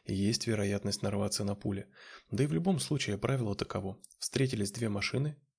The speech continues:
переговори. Спроси, не нужно ли чего. Иногда бывало, что ищешь чего-нибудь, а тебе навстречу это едет.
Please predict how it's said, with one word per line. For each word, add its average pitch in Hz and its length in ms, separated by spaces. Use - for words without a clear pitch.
переговори. 101 640
Спроси, - 560
не 117 120
нужно 147 260
ли 101 140
чего. 113 340
Иногда 107 360
бывало, 123 520
что - 200
ищешь 135 340
чего-нибудь, 110 500
а 110 40
тебе 120 220
навстречу 139 500
это 104 160
едет. 131 380